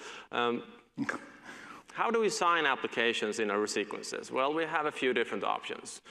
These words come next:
We can either hard code them into each and every sequence that we have,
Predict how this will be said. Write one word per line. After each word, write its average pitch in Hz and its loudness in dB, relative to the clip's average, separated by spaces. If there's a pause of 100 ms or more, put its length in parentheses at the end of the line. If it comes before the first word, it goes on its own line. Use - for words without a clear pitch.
(180)
We 147 0
can 143 0
either 160 4
hard 156 2
code 160 2
them 180 2
into 131 -2
each 135 0
and 120 -2
every 120 -2
sequence 131 -4
that 110 0
we 107 0
have, 160 2